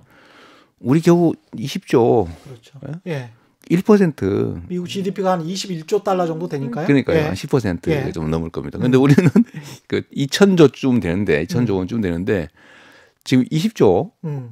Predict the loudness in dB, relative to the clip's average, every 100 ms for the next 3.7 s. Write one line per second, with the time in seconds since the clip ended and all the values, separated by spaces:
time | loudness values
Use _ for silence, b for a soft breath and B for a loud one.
0 | -10 -6 -4 -2 -2 -2 -6 -8 -10 -4
1 | 4 6 6 4 4 4 2 0 -4 -2
2 | -2 0 0 2 0 -2 -2 -4 -4 -2
3 | -2 -2 -2 -2 -4 -8